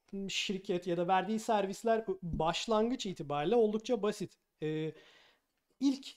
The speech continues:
en önemli bread and butter tabir ettiğimiz, e, servisi Content Delivery, Content Distribution Network açıkçası. Bunu yapmanın da yaparken,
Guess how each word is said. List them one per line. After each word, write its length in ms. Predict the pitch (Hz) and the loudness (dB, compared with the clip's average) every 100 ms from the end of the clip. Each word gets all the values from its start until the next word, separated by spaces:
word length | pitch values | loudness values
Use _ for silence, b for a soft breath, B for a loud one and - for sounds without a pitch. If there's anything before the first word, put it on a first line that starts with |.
| _ | _
en 140 | 214 240 | 4 6
önemli 540 | 202 156 151 175 180 | 6 2 -2 -4 -4
bread 300 | 165 170 190 | -4 0 2
and 200 | 185 180 | 4 4
butter 220 | 175 185 185 | 4 2 -2
tabir 360 | - 151 147 | -2 -2 -2
ettiğimiz, 680 | 147 - 156 151 151 151 147 170 _ | -6 -8 -10 -6 -6 -8 -12 -18 _
e, 40 | - | -12
servisi 720 | - 208 139 127 - 240 226 - _ _ | 0 2 2 -4 -4 -2 -2 -8 _ _
Content 500 | - 240 180 185 190 | 0 0 2 0 -2
Delivery, 420 | 180 185 151 151 170 | -2 -2 -2 -4 -8
Content 440 | - 175 170 165 147 | -4 -4 -2 -4 -6
Distribution 640 | 165 - 151 147 - 175 | -10 -10 -8 -8 -4 -4
Network 420 | 160 160 123 - | -4 -6 -14 -18
açıkçası. 640 | 123 - - 113 - 135 170 | -18 -18 -18 -18 -16 -8 -2
Bunu 140 | 247 | 2
yapmanın 540 | 233 202 214 220 226 208 | 2 2 4 4 4 2
da 240 | 196 208 | 2 0
yaparken, 720 | 190 185 214 202 - 190 185 | 0 2 2 2 0 0 0